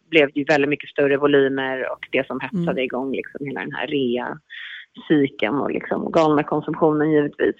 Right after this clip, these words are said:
Speaker 1: liksom. Eh, men de hade faktiskt behållit sin produktion i Europa, så därför tittade jag lite på tanken att liksom istället för att skapa något från grunden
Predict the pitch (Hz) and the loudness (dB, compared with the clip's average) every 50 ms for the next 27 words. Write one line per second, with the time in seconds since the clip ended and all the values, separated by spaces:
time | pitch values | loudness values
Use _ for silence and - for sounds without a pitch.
0 | - - _ - - 196 214 226 220 220 _ - - - - - - - _ - | -10 -20 _ -2 2 4 4 4 4 2 _ -16 -20 -18 -18 -18 -20 -18 _ -2
1 | 170 165 165 160 156 156 156 175 196 196 196 240 247 247 254 247 220 196 190 - | 2 4 4 6 6 4 4 4 4 6 6 6 6 6 6 4 2 0 -2 -4
2 | - - 185 185 220 247 240 220 - - - 170 156 156 151 - - 170 160 160 | -4 -2 -2 0 2 2 2 0 -2 -6 -6 -4 -4 -4 -6 -4 -2 0 0 0
3 | 156 - 175 160 147 151 151 151 160 170 233 269 254 226 - - - - - 143 | 0 2 2 2 4 4 2 2 2 2 2 2 0 0 0 -4 -6 -6 -6 -6
4 | - - 175 170 175 202 214 220 220 - - 220 208 - - 202 - _ _ - | -4 -4 -4 -2 0 2 4 4 2 2 0 -2 -2 0 -6 -8 -8 _ _ -4
5 | 233 254 247 220 160 147 143 143 156 165 151 - - - 143 - - 147 143 143 | -4 0 2 2 2 2 2 2 0 0 -2 -4 -6 -12 -10 -4 -2 0 0 0
6 | 139 147 151 _ _ - - - - - - - _ _ _ _ - - 185 170 | -2 -4 -8 _ _ -20 -20 -20 -20 -20 -20 -20 _ _ _ _ -4 -2 -2 0
7 | 151 147 147 - - 151 151 151 151 - 151 147 - - 160 151 151 156 - - | 0 -4 -6 -6 -8 -8 -8 -8 -10 -6 -6 -6 -4 -4 -4 -4 -4 -4 -4 -2
8 | 170 160 170 196 190 - 147 139 - - - - - 185 165 147 139 - - 190 | 0 2 2 2 2 2 -2 -2 -2 -6 -18 -4 0 2 2 2 0 -2 -4 -4
9 | 170 151 127 - - - 160 - 156 156 160 202 196 240 247 226 196 160 156 156 | -4 -4 -8 -10 -10 -8 -6 -6 -6 -2 0 4 6 6 6 6 6 4 2 0
10 | 151 147 147 147 165 175 180 | -2 -4 -4 -4 -4 -6 -6